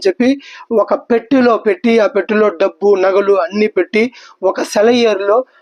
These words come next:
ఆ బాక్స్తో, ఆ పెట్టెతో సహా బిడ్డను పెట్టి వదిలేస్తుంది. అలా ఆ పెట్టు కొట్టుకుంటూ వెళ్తుంది. ఆ కథకి తర్వాత వస్తాం. అలా ఇలా జరిగి కొన్నాళ్ళ తర్వాత స్వయంవరం ప్రకటించారు.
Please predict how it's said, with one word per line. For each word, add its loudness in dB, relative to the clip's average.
ఆ 0
బాక్స్తో, -2
ఆ 0
పెట్టెతో 0
సహా 0
బిడ్డను 0
పెట్టి 0
వదిలేస్తుంది. 0
అలా 2
ఆ 0
పెట్టు -2
కొట్టుకుంటూ -2
వెళ్తుంది. 0
ఆ 2
కథకి -2
తర్వాత 2
వస్తాం. -12
అలా 2
ఇలా 4
జరిగి 0
కొన్నాళ్ళ 2
తర్వాత 0
స్వయంవరం 2
ప్రకటించారు. -2